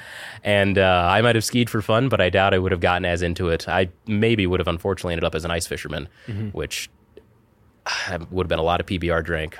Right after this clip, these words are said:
Speaker 1: more so than skiing now.
Speaker 2: Yeah, yeah.
Speaker 1: <laughs>
Speaker 2: So from that formal education, how do you now look at that?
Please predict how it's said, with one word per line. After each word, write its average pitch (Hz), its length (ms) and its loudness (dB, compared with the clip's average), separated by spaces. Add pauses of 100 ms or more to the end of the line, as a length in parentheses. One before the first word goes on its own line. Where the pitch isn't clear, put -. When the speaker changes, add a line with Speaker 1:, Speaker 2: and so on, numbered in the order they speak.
Speaker 1:
more 98 180 2
so 95 180 0
than 85 240 -4 (200)
skiing 90 340 -2
now. 85 320 0
Speaker 2:
Yeah, 123 200 -4 (160)
yeah. 120 220 -4 (160)
Speaker 1:
<laughs> 143 80 -4 (640)
Speaker 2:
So 190 480 2 (880)
from 190 460 2
that 208 220 2
formal 139 560 0
education, 101 920 -4 (960)
how 185 580 2 (340)
do 135 180 -2
you 131 300 -2
now 117 300 2
look 104 360 0
at 101 180 -4
that? 190 340 -6